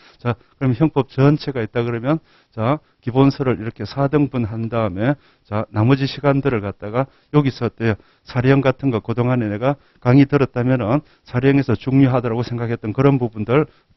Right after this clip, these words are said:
이렇게 어때요? 어, 개념적인 한 번씩 살펴보시고 이렇게 사 일 동안 훑어가시면 돼요.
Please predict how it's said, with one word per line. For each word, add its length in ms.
이렇게 240
어때요? 280
어, 160
개념적인 520
한 120
번씩 260
살펴보시고 680
이렇게 180
사 200
일 100
동안 320
훑어가시면 800
돼요. 460